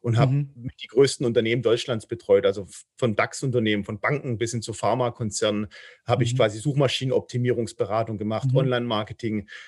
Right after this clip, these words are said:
Speaker 1: so als der I-T-Wunderguy, so ein junger Typ, der halt jetzt das, ähm, das selber aufgebaut hat und das kann.
Speaker 2: Mhm.
Speaker 1: Und mit meinem damaligen Geschäftspartner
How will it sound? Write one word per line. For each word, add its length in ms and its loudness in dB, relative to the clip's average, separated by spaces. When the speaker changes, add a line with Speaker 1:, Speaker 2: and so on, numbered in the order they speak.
Speaker 1:
so 160 4
als 180 2
der 220 2
I-T-Wunderguy, 1000 2
so 100 -8
ein 60 -6
junger 320 -2
Typ, 260 -6
der 180 6
halt 200 0
jetzt 260 -2
das, 300 -4
ähm, 240 0
das 140 0
selber 300 8
aufgebaut 400 0
hat 120 0
und 100 -2
das 160 -2
kann. 380 -2
Speaker 2:
Mhm. 320 0
Speaker 1:
Und 320 4
mit 240 -2
meinem 140 0
damaligen 400 2
Geschäftspartner 840 -2